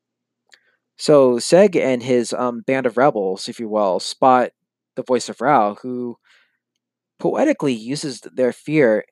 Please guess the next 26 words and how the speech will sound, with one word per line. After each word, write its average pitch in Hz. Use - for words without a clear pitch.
and 120
their 127
fear 175
of -
differences 131
to -
kill 143
each 120
other. 101
So 123
Seg 156
obviously 107
doesn't 107
get 95
killed, 107
though, 107
but 107
he 190
kinda 180
goes 139
Emperor 127
Palpatine 117
on 110
both 120
the 120
Sagittari 113